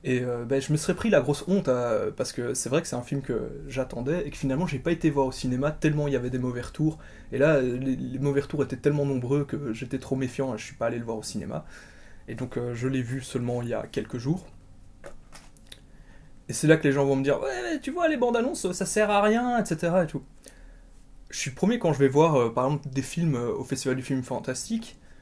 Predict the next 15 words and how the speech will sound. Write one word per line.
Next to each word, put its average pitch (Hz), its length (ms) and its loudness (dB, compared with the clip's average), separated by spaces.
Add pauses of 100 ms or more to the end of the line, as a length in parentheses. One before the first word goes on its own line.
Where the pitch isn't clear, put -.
(100)
de 117 60 -6
Bruxelles, 208 440 2 (520)
à - 40 2
ne 135 80 2
pas 196 120 6
regarder 151 340 4
les 135 60 4
bandes 123 180 2
annonces. 120 340 -4
Je 127 140 -12
préfère 160 640 0
effectivement 139 420 -2
ne 135 100 2
rien 175 360 2
savoir 143 600 2